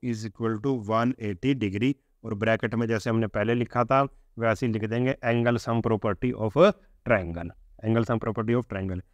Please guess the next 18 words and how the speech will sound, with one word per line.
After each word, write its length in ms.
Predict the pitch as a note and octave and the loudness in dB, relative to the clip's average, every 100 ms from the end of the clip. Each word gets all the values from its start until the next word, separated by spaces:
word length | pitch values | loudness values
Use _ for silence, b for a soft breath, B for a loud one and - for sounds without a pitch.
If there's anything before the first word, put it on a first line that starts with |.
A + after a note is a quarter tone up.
| _ _ - | _ _ -2
एंगल 360 | B2+ C#3 C#3+ D3 | 2 4 2 2
एस 240 | B2 B2+ B2 | 0 0 2
हमें 200 | B2+ A#2+ | 2 2
गिवन 300 | A#2 A#2+ A#2 | 2 2 2
है 100 | A#2+ | 0
कितना? 400 | A#2+ A#2+ B2 B2 | -2 -2 -2 -2
सेवेंटी 560 | - G#2+ G#2+ G#2+ C3 | -2 -2 -2 -2 -2
डिग्री 300 | B2 A#2+ B2+ | 0 0 2
है, 200 | C3+ C3+ - _ _ _ | 2 0 -4 _ _ _
ठीक 160 | C3 B2+ | -4 0
है। 160 | C#3+ A2+ _ _ | 0 0 _ _
और 180 | A#2 A#2+ | -2 -2
इन 220 | B2+ B2 | 0 0
दोनों 240 | A#2 A#2 A2+ | 2 2 2
एंगल 240 | A2+ A2+ | 0 -2
को 140 | A2 | -2
हमने 280 | G#2+ A2 A2+ | 0 0 0
बी 440 | A2 G#2+ A#2 C3 | 0 0 2 0